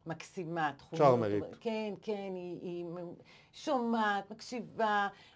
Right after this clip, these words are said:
Speaker 1: אה, חיה, נושם-, כאילו, יש בה חיות, באמת חיות. לא, לא כל דבר קושי, כל דבר, אה,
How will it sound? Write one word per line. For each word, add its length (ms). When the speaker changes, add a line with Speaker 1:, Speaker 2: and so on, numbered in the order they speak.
Speaker 1:
אה, 240
חיה, 640
נושם-, 560
כאילו, 400
יש 220
בה 80
חיות, 760
באמת 320
חיות. 340
לא, 500
לא 200
כל 120
דבר 260
קושי, 640
כל 160
דבר, 360
אה, 40